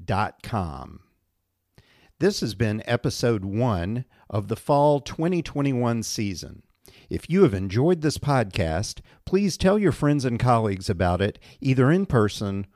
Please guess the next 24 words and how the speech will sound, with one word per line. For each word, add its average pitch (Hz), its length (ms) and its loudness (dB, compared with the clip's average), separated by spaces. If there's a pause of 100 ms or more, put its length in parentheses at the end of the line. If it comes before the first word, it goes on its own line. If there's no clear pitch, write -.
(140)
or 143 160 8
using 123 380 4
social 107 420 0
media. 107 540 0 (500)
We 117 140 4
also 127 320 4
greatly 127 520 4
appreciate 113 720 0
positive 95 560 -2
reviews 104 560 0
on 95 120 -2
the 92 80 -6
podcast 123 800 -2 (100)
app 95 340 -2 (460)
you 98 160 -2
use. 101 640 -2 (640)
The 101 80 -4
Thoughtful 143 420 2
Teacher 160 300 -2
Podcast 117 840 0 (240)
is 107 220 -2
hosted 151 480 0
and 131 200 0
produced 120 640 -2